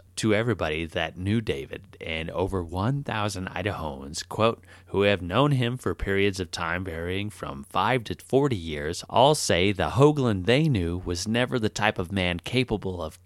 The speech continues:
committing the cold-blooded murder to which Hoagland has confessed," end quote. And so, you know, a thousand Idahoans are signing this petition, sending it into the Board of Pardon and Parole,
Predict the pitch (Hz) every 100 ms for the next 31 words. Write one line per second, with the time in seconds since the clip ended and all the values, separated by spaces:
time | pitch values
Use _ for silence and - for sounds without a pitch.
0 | - 85 87 104 95 82 80 - 107 117
1 | 98 95 87 87 80 87 76 71 - 85
2 | 78 - - 104 - 87 80 85 - 95
3 | 80 76 - 85 - - 76 - - -
4 | _ - 80 - 78 - - - - -
5 | - - - - - - 85 92 113 107
6 | - 107 101 85 - - 87 - 123 131
7 | 135 120 117 101 95 82 80 73 85 -
8 | 80 76 - 101 90 80 80 73 - 90
9 | - 85 - 85 - 82 78 - 87 82
10 | 82 82 78 76 90 82 101 98 78 -
11 | 87 82 73 - 85 95 139 139 139